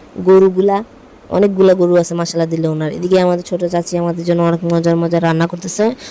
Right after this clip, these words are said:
ছোটো চাচির খাবার যথাযথভাবে সবসময় মজা হয়। তো শিং মাছ, মুরগির মাংস, ডাল, ভর্তা এগুলা রান্না করছে। তো খাওয়া দাওয়া শেষে আমি আমার মেজো চাচার ঘরে এসে বসলাম এদিকে একটু রিল্যাক্সের জন্য। তো বসে এদিকে আমাদের চুল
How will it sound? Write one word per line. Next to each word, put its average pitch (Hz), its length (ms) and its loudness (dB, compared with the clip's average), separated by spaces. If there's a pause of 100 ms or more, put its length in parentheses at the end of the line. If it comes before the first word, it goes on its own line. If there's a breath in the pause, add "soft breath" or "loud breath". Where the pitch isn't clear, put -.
(160 loud breath)
ছোটো 240 160 -4
চাচির 240 240 -2
খাবার 208 320 2
যথাযথভাবে 180 640 0
সবসময় 175 460 -8
মজা 165 300 0
হয়। 170 200 -2 (440 loud breath)
তো - 120 0
শিং 190 240 0 (160)
মাছ, 185 240 0 (100)
মুরগির 175 360 -2
মাংস, 180 340 0
ডাল, 180 540 2 (340 loud breath)
ভর্তা 165 720 0
এগুলা 165 320 2
রান্না 165 200 0
করছে। 170 340 -10 (500 loud breath)
তো - 60 -10
খাওয়া 202 300 0
দাওয়া 208 180 4
শেষে 190 300 -4
আমি 180 200 2
আমার 180 240 2 (100)
মেজো 180 320 2
চাচার 175 300 0
ঘরে 170 300 4
এসে 170 220 0
বসলাম 175 440 -2 (480 loud breath)
এদিকে 175 280 -2
একটু 175 180 -2 (260)
রিল্যাক্সের 175 460 -2
জন্য। 175 400 -2
তো 196 100 -4
বসে 196 340 -2
এদিকে 190 200 2
আমাদের 190 480 2
চুল 190 200 -2